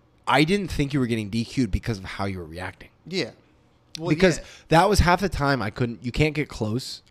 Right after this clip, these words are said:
Speaker 1: Uh, you can't stand behind them during the second event.
Speaker 2: Yeah.
Speaker 1: So I had to stay at a,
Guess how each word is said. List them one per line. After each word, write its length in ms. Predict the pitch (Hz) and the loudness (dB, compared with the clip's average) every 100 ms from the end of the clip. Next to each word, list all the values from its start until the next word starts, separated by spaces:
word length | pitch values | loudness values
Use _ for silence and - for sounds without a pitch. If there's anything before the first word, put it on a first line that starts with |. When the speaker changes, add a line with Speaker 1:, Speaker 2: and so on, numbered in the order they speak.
| - | -10
Speaker 1:
Uh, 220 | 92 78 | -10 -8
you 100 | 101 | -6
can't 220 | 110 98 | -4 -4
stand 240 | - 113 101 | -2 -2 -2
behind 260 | 95 107 | -6 -6
them 120 | 107 | -8
during 260 | 101 110 107 | -6 -6 -6
the 120 | 92 - _ _ _ _ | -12 -18 _ _ _ _
second 360 | - 107 123 | -12 -12 -10
event. 260 | 127 143 151 _ | -10 -8 -10 _
Speaker 2:
Yeah. 300 | 147 135 107 101 _ _ _ _ _ _ _ _ _ | -6 -4 -4 -10 _ _ _ _ _ _ _ _ _
Speaker 1:
So 260 | - 190 | -8 -4
I 60 | 160 | -2
had 160 | 156 147 | -2 -2
to 80 | |
stay 300 | 127 - 123 | -4 -2 -2
at 80 | |
a, 40 | 104 | -2